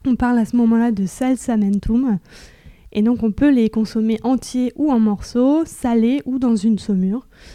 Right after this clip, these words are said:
Les Romains apprécient particulièrement le rouget, mais, euh, aussi certaines espèces qui sont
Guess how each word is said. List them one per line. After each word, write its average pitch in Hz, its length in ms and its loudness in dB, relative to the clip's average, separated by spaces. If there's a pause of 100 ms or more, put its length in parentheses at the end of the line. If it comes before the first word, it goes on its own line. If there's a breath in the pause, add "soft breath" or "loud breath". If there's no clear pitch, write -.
(260 soft breath)
Les 240 100 2
Romains 262 300 4
apprécient 254 340 -2
particulièrement 220 680 -2
le 196 180 2
rouget, 220 580 2 (400)
mais, 240 340 6
euh, 208 440 4 (100)
aussi 262 260 0
certaines 247 480 2
espèces 247 420 0
qui 240 120 -2
sont 269 300 -4